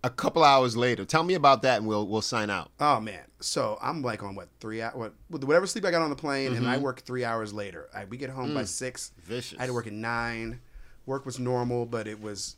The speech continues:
Speaker 2: it was strong, and I had a whole weekend like that. So
Speaker 1: Now, would you go back in June again?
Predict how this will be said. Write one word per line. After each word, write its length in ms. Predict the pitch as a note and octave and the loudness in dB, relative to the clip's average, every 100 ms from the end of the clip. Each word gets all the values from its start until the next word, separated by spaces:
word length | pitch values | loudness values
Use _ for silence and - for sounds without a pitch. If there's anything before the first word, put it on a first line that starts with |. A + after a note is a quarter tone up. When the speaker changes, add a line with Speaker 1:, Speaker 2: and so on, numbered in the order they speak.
| - | -12
Speaker 2:
it 80 | |
was 160 | A2+ G#2 | -10 -8
strong, 520 | - - A#2 G#2+ G#2 | -10 -8 -6 -4 -6
and 80 | G#2 | -6
I 20 | |
had 140 | A2+ A2 | -6 -6
a 40 | |
whole 200 | A2 A2 | -6 -6
weekend 260 | G#2+ G#2 G2+ | -6 -10 -10
like 140 | G2 | -10
that. 260 | G2 F#2+ G2 | -10 -10 -12
So 220 | - G2 | -14 -6
Speaker 1:
Now, 240 | A#2+ C3+ C3 | -2 0 2
would 180 | C3+ | 0
you 80 | B2+ | 0
go 140 | C3 C#3 | 0 2
back 300 | C3 C3 C#3 | 4 2 0
in 120 | A#2+ | -2
June 220 | C3+ C#3 | 0 -2
again? 380 | C#3 D3+ E3 | 0 -2 -2